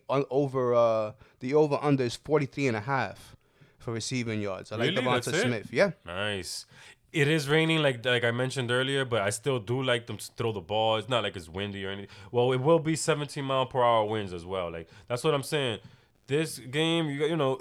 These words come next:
Speaker 2: <laughs> at times for me, I might go Tom Brady under on the, on the, on the passing yards. I mean, that's a heavy seventeen mile per hour winds and rain, D. That's rough,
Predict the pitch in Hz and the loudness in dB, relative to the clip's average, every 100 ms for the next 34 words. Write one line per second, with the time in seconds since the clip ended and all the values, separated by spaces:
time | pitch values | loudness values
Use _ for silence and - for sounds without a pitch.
0 | 139 165 143 127 123 131 - 156 170 165 | 0 -2 -4 -12 -6 -6 -2 0 2 0
1 | - - 147 147 180 220 139 165 151 147 | -6 -2 0 2 2 2 0 2 2 2
2 | - 147 135 139 123 110 147 123 107 101 | 2 2 2 0 0 -2 -2 0 -2 -4
3 | 98 101 101 95 98 98 104 110 110 98 | -8 -6 -6 -6 -6 -6 0 0 0 -6
4 | 92 87 85 90 87 - - - 123 151 | -6 -6 -6 -8 -10 -12 -20 -2 0 4
5 | 139 139 139 139 127 - _ - - 151 | 4 4 2 0 -4 -10 _ -8 0 2
6 | 170 180 175 165 165 170 156 151 156 156 | 2 0 2 2 2 2 2 2 -2 -2
7 | 131 147 143 160 175 175 202 233 _ _ | -4 -4 -4 -4 -6 -6 -10 -12 _ _
8 | - 113 117 117 151 101 - | -4 -4 -2 2 2 2 -2